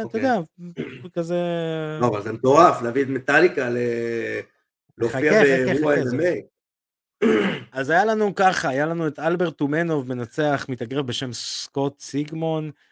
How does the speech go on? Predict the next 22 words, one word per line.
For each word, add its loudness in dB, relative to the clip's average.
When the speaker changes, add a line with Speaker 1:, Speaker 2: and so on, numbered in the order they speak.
Speaker 1:
היה -4
לנו -2
את -6
דריק 0
קמפוס, -2
שניצח -4
את -8
בריין -2
ורה, 0
היה -4
לנו -2
את -10
מייק -2
פרי, 0
שלדעתי -2
הפסיד, 0
אבל 0
הוא -2
ניצח 0
את -8
מייקל -8
סילס, -4